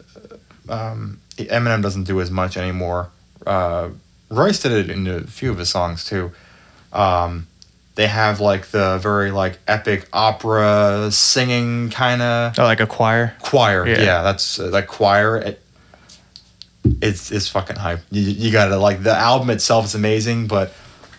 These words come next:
Speaker 1: it's very hard for me to pick, like, a favorite song from this album. But just the way that Eminem and Royce the Five Nine bounce off each other, like, they interrupt their
Speaker 2: Yeah.
Speaker 1: sentences, which is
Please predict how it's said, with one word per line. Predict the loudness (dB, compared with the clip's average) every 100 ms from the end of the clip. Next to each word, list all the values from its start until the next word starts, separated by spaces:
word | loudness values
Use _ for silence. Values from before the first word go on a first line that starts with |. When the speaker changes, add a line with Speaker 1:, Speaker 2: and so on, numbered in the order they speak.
| _ -4
Speaker 1:
it's | -2 0
very | 2 2 2
hard | 2 2 2 0
for | 0
me | 0
to | 0
pick, | -4 -4 -4 -4 -10 -20 _ _
like, | -6 -4
a | -4
favorite | 2 2 2 0
song | 2 2 0 -2 -6 -14 -20
from | -4 -2
this | 0 0
album. | 2 2 0 -4 -8 -16 -20 -20 -6
But | 0 0 0
just | -2 -2
the | 0
way | 2 2 2
that | 2 2 2 -2 _ -12 -4
Eminem | 0 2 0 0
and | -2
Royce | -2 -4
the |
Five | -2 0 0
Nine | -2 -2
bounce | 0 0 2
off | 0 0
each | -2 -2
other, | 0
like, | 0
they | 2 2
interrupt | 4 4 4 6
their | 6
Speaker 2:
Yeah. | 6
Speaker 1:
sentences, | 4 2 0 -4 -4 -8 -10 -16 -4
which | 0 0
is | 0 -2